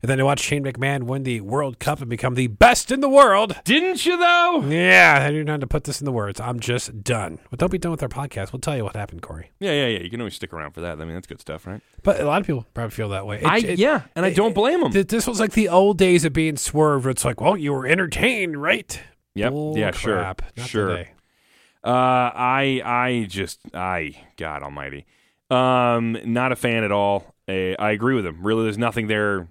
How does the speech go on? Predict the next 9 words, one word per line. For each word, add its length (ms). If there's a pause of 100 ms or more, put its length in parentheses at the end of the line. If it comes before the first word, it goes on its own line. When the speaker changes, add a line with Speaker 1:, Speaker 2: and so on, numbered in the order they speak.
(1120)
Speaker 2:
You 140
know 100
what 120
I 40
mean? 300 (260)
Speaker 1:
Yeah. 260 (1300)
Speaker 2:
It's, 240
it's 280
rough. 200